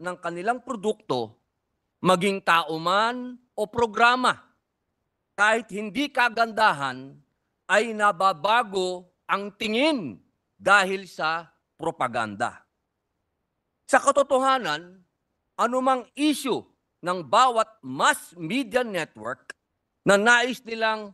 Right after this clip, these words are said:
palakihin ay tumatatak sa isip at pag-iisip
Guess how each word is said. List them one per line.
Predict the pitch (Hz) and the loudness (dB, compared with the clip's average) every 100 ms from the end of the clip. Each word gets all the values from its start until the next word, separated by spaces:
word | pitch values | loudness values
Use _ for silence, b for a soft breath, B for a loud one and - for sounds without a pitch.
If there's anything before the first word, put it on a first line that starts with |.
| _ | _
palakihin | - 180 180 190 262 277 175 196 208 _ _ _ _ - 220 | -2 0 0 2 2 2 -2 -10 -18 _ _ _ _ -4 -2
ay | 262 262 | -2 -6
tumatatak | 262 247 254 254 233 - 269 _ - _ | -2 4 4 2 -4 -4 -10 _ -20 _
sa | - 180 - | -8 -6 -4
isip | 156 175 - 302 _ _ _ _ _ - | -4 -4 -6 -8 _ _ _ _ _ 4
at | 254 - - - | 4 4 -10 2
pag-iisip | 302 220 196 247 285 285 233 - | 4 4 -2 2 4 4 2 -4